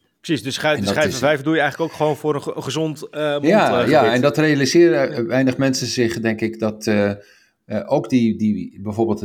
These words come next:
Speaker 2: we hebben het wel eens over het microbioom, daar gaan we het binnenkort weer over hebben, toch Bart, eh, in het najaar?
Speaker 1: Zeker, we gaan de
Speaker 2: Eh,
Speaker 1: luisteraars nog helemaal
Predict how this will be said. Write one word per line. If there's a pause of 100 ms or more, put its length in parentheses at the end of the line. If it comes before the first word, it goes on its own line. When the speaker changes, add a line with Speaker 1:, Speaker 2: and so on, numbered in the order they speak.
(120)
Speaker 2:
we
hebben
het
wel
eens
over
het
microbioom,
daar
gaan
we
het
binnenkort
weer
over
hebben,
toch
Bart,
eh,
in
het
najaar?
Speaker 1:
Zeker,
we
gaan
de
Speaker 2:
Eh,
Speaker 1:
luisteraars
nog
helemaal